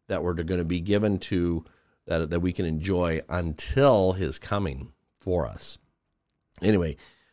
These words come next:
I just, I just divulge a little bit because sometimes people may get confused that there is to be, that, that we are to be like the Jews at that time. And that's not, I'm, I'm, I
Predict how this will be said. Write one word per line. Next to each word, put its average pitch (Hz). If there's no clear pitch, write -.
I 95
just, 90
I 87
just 85
divulge 95
a 95
little 85
bit 80
because 80
sometimes 98
people 87
may 78
get 76
confused 85
that 76
there 87
is 85
to 87
be, 80
that, -
that 80
we 87
are 82
to 76
be 82
like 92
the 82
Jews 78
at 76
that 73
time. 76
And 78
that's 85
not, 90
I'm, 76
I'm, 71
I 78